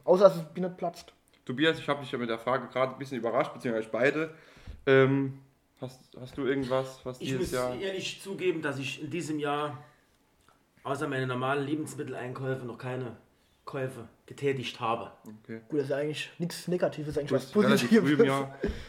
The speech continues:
Speaker 3: Es
Speaker 2: Ähm,
Speaker 3: ist immer anders, der neunundzwanzigsten Januar.
Speaker 2: Ausgangs meiner Frage muss ich jetzt offen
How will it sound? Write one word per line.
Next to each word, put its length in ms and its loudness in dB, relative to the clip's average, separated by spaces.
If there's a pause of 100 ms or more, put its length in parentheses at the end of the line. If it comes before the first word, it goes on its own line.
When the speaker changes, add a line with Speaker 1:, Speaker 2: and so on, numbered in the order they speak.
Speaker 3:
Es 80 6
Speaker 2:
Ähm, 80 6
Speaker 3:
ist 200 -2
immer 160 -8
anders, 240 -8
der 100 -10
neunundzwanzigsten 640 -10
Januar. 220 0
Speaker 2:
Ausgangs 460 4
meiner 260 4
Frage 460 2
muss 240 -4
ich 120 -6
jetzt 260 -4 (220)
offen 400 0